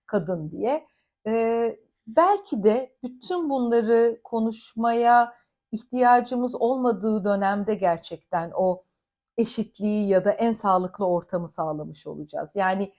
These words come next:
eğer birine erkek yönetici demiyorsak niye kadın yönetici diyoruz? Ya da çalışan baba demediğimiz bir yerde çalışan anne dememiz ne kadar,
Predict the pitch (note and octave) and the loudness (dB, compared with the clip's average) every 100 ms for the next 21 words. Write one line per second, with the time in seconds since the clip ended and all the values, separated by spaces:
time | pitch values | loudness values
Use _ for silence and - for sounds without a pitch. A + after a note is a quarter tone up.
0 | _ _ G3+ G#3+ A#3 A#3 G3 A3+ A3+ A3 | _ _ 2 6 6 4 0 -2 0 2
1 | A3 A3 _ _ F#3 F#3+ - D4+ C#4 G3+ | 2 0 _ _ -4 -4 -4 -4 -2 -2
2 | F#3 - F3 - F#3 F#3 - F3 A#3 G3+ | -2 -6 -10 -4 -4 -4 0 4 4 4
3 | E3+ - B3+ B3+ - A3+ A#3+ A#3 G3 E3+ | -2 2 2 2 -2 2 2 2 -4 -4
4 | E3+ D#3+ D#3 D3+ D3+ D3+ D#3 D3+ C#3+ D#3 | -6 -6 -8 -12 -18 -14 -8 -8 -8 -8
5 | G3 G3 G3+ G3 - _ _ - G3 G#3 | -4 2 2 0 -8 _ _ -4 -4 2
6 | C#4 C4 A#3+ A3+ A3 A3+ F#3 A#3+ B3 F#3+ | 4 4 2 2 2 0 2 2 2 -2
7 | G#3 G3+ F#3+ - G3+ F#3+ F#3 F3+ F#3+ - | -4 -6 -8 -10 -4 0 0 -2 -8 -6
8 | G3 G3 B3+ A#3 G3+ F#3+ F#3 F#3+ F3 G3 | -8 -4 -4 -2 -2 -4 -4 -4 -4 -6
9 | G3 G3 G3+ F#3 G3+ A3 A#3 G#3+ F#3+ F3 | -4 -6 -8 -8 -6 -4 -2 0 2 2
10 | - | -4